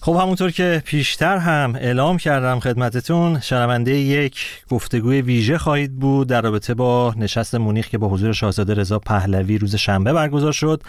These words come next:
مهمانان همکارم محمد زرقامی در این میزه گرد، رامین پرهام، نویسنده و تحلیلگر ساکن پاریس، و همینطور محمد رضا حیدری، دیپلمات سابق ساکن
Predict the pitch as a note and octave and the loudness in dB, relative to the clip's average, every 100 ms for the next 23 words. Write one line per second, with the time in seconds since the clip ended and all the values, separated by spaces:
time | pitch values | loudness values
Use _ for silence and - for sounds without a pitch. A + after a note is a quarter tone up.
0 | - - - - A#2 B2+ G2 B2+ B2+ B2+ | -16 -18 -16 -4 0 0 0 0 2 2
1 | D#3 F3+ D#3 C3 G#2+ - A#2 B2 C#3+ C#3 | 2 2 0 0 -4 -4 -2 0 2 2
2 | A#2 A2+ B2 B2+ A#2+ A2 G#2 G#2+ C3 C#3 | 2 0 0 0 0 0 0 0 0 2
3 | A#2+ A2+ A#2+ A2 A2 A2 A2+ G#2+ D3 E3 | 0 0 -2 0 2 2 0 2 2 0
4 | C#3+ B2 A#2 A#2+ C3 B2+ - G2 - B2 | -2 -2 0 0 0 -2 -2 -2 0 0
5 | G2 E2 - G#2 G2 G2+ G#2+ A2 A#2+ G2+ | 0 -2 -4 -2 0 0 0 0 0 0
6 | G#2 G2+ G#2+ - G2+ G2 - G#2 - - | 0 0 0 0 -2 -2 0 -2 0 0
7 | A2+ F3 F#3+ - - - - - A#2 G#2 | 2 2 0 -4 -10 -16 -18 -10 -4 0
8 | B2+ C#3 C#3 C#3+ C3 C3+ C#3+ C#3 C3+ B2 | 2 2 2 2 0 -2 -2 -2 -2 0
9 | A2+ A2 G#2 G#2+ G2 A#2+ B2 A2 A#2 G#2 | 0 0 0 -2 0 0 0 0 -2 0
10 | G2+ G#2 G2 - A2 B2+ - E3 - C3+ | 0 0 0 0 0 0 0 -2 0 0
11 | B2+ B2+ - - F#2+ G2+ G#2+ G#2+ | 0 -4 -4 -4 -2 0 0 0